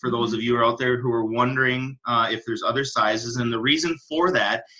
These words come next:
Speaker 1: is because this is, this is a product that has herbal, um,
Speaker 2: Botanicals.
Speaker 1: botanical cream in it that actually is gonna help detox your body.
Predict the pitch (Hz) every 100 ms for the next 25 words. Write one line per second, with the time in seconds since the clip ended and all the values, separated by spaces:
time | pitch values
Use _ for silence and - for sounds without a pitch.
0 | - _ - 123 120 120 135 117 135 165
1 | - 143 139 143 135 - - _ _ -
2 | 120 160 151 147 131 123 - 143 156 180
3 | 190 135 120 113 135 131 120 - 147 151
4 | 156 160 160 - - 120 113 110 104 101
5 | - - 104 123 127 - 139 156 160 135
6 | - - 151 123 117 113 110 120 - -
7 | 113 131 131 123 120 113 107 123 - 120
8 | 120 - 113 104 90 82